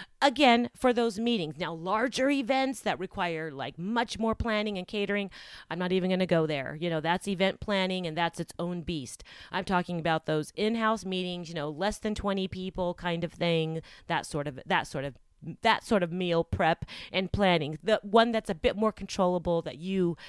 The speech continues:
actually have more control over, and it doesn't involve a planning committee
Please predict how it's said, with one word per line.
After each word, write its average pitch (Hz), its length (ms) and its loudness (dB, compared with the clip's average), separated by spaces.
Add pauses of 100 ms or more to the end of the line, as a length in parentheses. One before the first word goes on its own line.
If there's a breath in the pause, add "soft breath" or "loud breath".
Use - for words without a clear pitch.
(100)
actually 160 640 -2 (100)
have 156 280 -2
more 175 380 0
control 139 460 -4
over, 147 260 -4
and 147 80 -6
it 147 80 -10
doesn't 165 300 -8
involve 147 420 -4 (300 loud breath)
a 208 80 -4
planning 262 320 4
committee 165 500 0